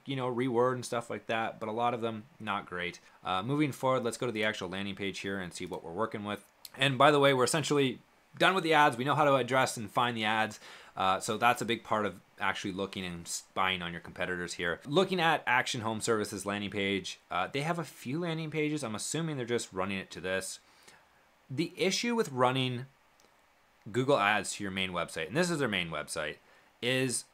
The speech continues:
there's a lot of information here. You wanna actually use a landing page, something super simple. If it just said, looking for swimming pool installation and then listed a whole bunch of benefits, two-year guarantee, award-winning pools,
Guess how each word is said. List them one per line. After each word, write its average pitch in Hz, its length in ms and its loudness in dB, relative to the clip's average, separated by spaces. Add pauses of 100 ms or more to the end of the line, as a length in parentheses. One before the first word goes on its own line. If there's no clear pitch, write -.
(120)
there's 139 280 4
a 143 60 4
lot 135 420 6
of 113 100 0
information 92 520 -6
here. - 220 -16
You 143 280 -2
wanna 214 240 2
actually 147 400 -2
use 117 220 -2
a 107 80 0
landing 95 360 -2
page, 95 360 -2
something 120 320 -4
super 175 520 -4
simple. 107 480 -4 (260)
If 165 160 0
it 220 120 0
just 220 220 4
said, 160 300 2 (400)
looking 175 300 2
for 139 160 -4
swimming 165 320 -2
pool 170 180 2
installation 165 540 0
and 117 120 -6
then 120 140 -2
listed 131 240 0
a 117 60 2
whole 135 100 -2
bunch 131 200 0
of 113 60 -8
benefits, 120 560 -2
two-year 151 540 2
guarantee, 123 680 -2 (100)
award-winning 143 440 2
pools, 120 560 4